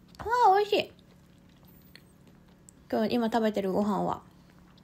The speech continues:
コムタンクッパでございます。うん。うまだね。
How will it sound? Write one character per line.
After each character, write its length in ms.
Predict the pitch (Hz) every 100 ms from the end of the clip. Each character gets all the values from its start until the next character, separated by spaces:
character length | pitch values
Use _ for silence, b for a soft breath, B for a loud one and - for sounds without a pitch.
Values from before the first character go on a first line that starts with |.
| - - - -
コ 120 | 277
ム 160 | 302 302
タ 200 | 294 285
ン 140 | 277
ク 100 | 262
ッ 20 |
パ 220 | - 226
で 80 | 220
ご 180 | 220 214
ざ 120 | 208
い 80 | 214
ま 160 | 208 220
す。 100 | - - - - -
う 60 |
ん。 500 | 277 294 269 226 214 - - - - - -
う 80 | 262
ま 200 | 262 240
だ 160 | 208 202
ね。 440 | 196 196 190 196